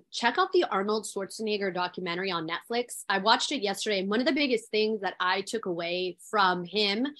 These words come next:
was, first of all, he was, like, one of the most hardworking, like, his work ethic is unmatched. But what I learned from his, and I only watched the first part and part of the first part 'cause hello, hashtag jet lag. I'm still so exhausted.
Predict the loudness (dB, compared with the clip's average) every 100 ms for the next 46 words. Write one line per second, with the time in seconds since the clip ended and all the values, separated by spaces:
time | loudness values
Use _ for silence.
0 | -16 -2 0 2 2 4 6 6 4 2
1 | 0 -2 -6 -12 0 4 6 4 4 2
2 | 0 -4 0 2 2 0 0 -2 0 -2
3 | -4 -10 -20 _ -2 0 0 0 0 0
4 | 0 -2 -2 -4 -4 -4 -2 2 4 2
5 | -4 -8 _ _ 4 8 8 8 8 6
6 | 4 6 6 4 2 -2 -8 2 6 6
7 | 4 0 -2 0 2 0 -2 -2 0 0
8 | 2 2 2 -4 -6 -6 -6 -4 -2 -2
9 | -4 -6 0 0 0 -6 -6 -4 -4 -6
10 | -6 -2 0 0 2 0 2 0 0 -2
11 | -2 0 -2 -4 -6 -8 -8 -6 -8 -4
12 | -4 -2 -4 -6 -8